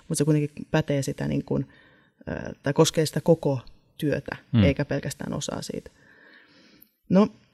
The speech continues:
Speaker 1: voi työllistää toisia ihmisiä. Se on tosi kätevää myös silloin, jos ly-, ryhtyy, niinku, yrittäjäksi alkuvaiheessa. Sä et tietenkään ole palkkaamassa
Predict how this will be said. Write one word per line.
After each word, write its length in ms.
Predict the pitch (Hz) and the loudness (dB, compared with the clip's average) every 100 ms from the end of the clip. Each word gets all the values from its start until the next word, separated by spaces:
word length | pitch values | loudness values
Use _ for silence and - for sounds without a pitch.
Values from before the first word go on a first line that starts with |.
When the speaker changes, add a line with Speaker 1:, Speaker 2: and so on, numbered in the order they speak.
| _ - | _ 2
Speaker 1:
voi 100 | 190 | 6
työllistää 420 | 190 214 185 - | 10 10 8 4
toisia 300 | 165 160 143 | 4 4 4
ihmisiä. 480 | 190 202 185 190 170 165 | 4 6 6 4 0 0
Se 140 | - | 0
on 80 | 165 | 2
tosi 180 | 156 160 | 2 2
kätevää 360 | 165 170 160 | 0 2 4
myös 160 | 156 151 | 6 4
silloin, 200 | 175 165 | 4 4
jos 120 | 147 | 4
ly-, 140 | 160 160 | 0 0
ryhtyy, 460 | 160 151 - - - 156 - _ _ _ _ - | 0 0 0 0 0 -6 -14 _ _ _ _ -6
niinku, 240 | - - | -6 -2
yrittäjäksi 800 | - 180 170 - 170 160 - 160 - | 4 4 4 2 2 2 -2 -4 -2
alkuvaiheessa. 840 | 165 165 165 165 156 160 156 - 156 | 2 4 6 4 6 4 0 -2 -2
Sä 120 | - | -2
et 60 | 165 | -2
tietenkään 280 | 156 151 160 | -2 -2 -2
ole 60 | - | 0
palkkaamassa 720 | 165 160 170 156 156 - | 0 2 2 2 2 0